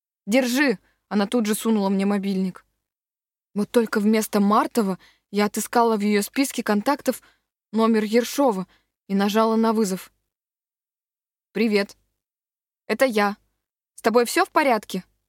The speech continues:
«Нет, конечно», в его голосе послышалась ирония. «Еще немного,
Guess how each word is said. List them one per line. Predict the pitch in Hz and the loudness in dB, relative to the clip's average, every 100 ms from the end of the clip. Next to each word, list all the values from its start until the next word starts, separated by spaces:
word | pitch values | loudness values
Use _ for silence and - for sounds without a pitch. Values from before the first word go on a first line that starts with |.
| _ _ _ _ _ - | _ _ _ _ _ -4
«Нет, | 240 285 | -2 0
конечно», | - 285 262 202 - 175 | 0 2 2 0 -4 -8
в | |
его | 180 185 | -4 -4
голосе | 190 185 185 208 | 0 0 -2 -2
послышалась | - 190 185 180 185 - | -4 -2 -4 -4 -6 -4
ирония. | 202 196 170 160 - _ _ _ - | -2 -2 -4 -6 -10 _ _ _ -10
«Еще | 190 - | -6 0
немного, | 233 220 208 262 208 | 2 2 2 0 -2